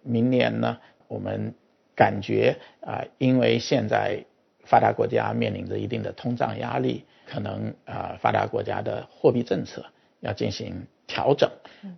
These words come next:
Speaker 1: 这个调整它可能会带来一些全球，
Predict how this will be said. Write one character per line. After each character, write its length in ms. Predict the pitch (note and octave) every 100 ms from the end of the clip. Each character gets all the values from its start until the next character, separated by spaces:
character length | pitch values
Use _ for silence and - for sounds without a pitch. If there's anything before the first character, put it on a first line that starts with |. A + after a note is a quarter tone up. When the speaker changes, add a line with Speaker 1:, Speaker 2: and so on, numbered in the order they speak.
| -
Speaker 1:
这 160 | C3
个 80 | A#2
调 280 | - G#2 B2
整 220 | C#3 G2+ - - _
它 300 | - G#2 G#2 -
可 380 | - F2+ F2+ -
能 240 | F2+ G#2
会 180 | C3+ F3
带 220 | - A#2
来 140 | G2 F#2
一 120 | G2+
些 320 | G2+ G#2 G#2+ - _ -
全 320 | - G2+ A2
球， 400 | - G2+ F#2